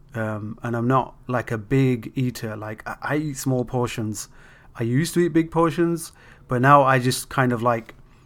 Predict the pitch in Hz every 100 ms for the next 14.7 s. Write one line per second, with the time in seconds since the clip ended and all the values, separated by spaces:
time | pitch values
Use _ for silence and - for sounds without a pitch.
0 | - - - - 143 139 131 135 151 135
1 | 135 123 131 147 147 - 151 151 - -
2 | - - - _ - - - 139 139 123
3 | - - 135 156 185 170 160 - 160 156
4 | - 165 170 139 127 127 131 139 - 131
5 | 123 113 - - 123 - 139 147 151 143
6 | - - - - - 135 139 135 156 160
7 | 147 196 196 202 190 160 160 147 135 131
8 | 131 143 - 156 - 139 127 - 147 147
9 | 147 143 135 - - - - - 123 123
10 | 123 165 143 135 - 139 131 - - -
11 | - - _ - - 131 120 127 120 120
12 | 117 120 120 120 120 117 113 - - 117
13 | 120 131 123 131 131 131 135 123 117 113
14 | 123 123 135 120 123 113 -